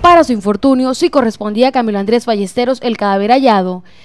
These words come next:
En medio de la trágica noticia y el proceso de aceptación, empezaron a atar cabos y entregar información a los investigadores judiciales que pudieran llevarlos al asesino,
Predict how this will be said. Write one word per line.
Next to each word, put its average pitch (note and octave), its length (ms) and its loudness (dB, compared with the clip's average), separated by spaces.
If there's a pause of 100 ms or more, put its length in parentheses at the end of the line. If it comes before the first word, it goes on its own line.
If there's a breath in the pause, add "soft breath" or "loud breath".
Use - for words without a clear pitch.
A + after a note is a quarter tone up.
(140 soft breath)
En A3+ 160 -4
medio B3+ 240 2
de B3 60 4
la G#3+ 100 2
trágica A#3+ 340 -2
noticia A#3 380 -2
y C4+ 40 6
el B3 80 0
proceso A3+ 320 -2
de A3 60 4
aceptación, C4 720 -2 (280 soft breath)
empezaron C4 540 2
a B3+ 40 -2
atar G#3 260 -2
cabos C#4 340 4
y G#3+ 60 -2
entregar G#3+ 260 -2
información A#3 480 -2
a A3+ 60 -2
los A3 160 -2
investigadores G#3 680 -2
judiciales B3+ 600 0 (260 soft breath)
que F4 120 2
pudieran B3 400 2
llevarlos A3+ 380 4
al B3 120 2
asesino, G#3 520 -2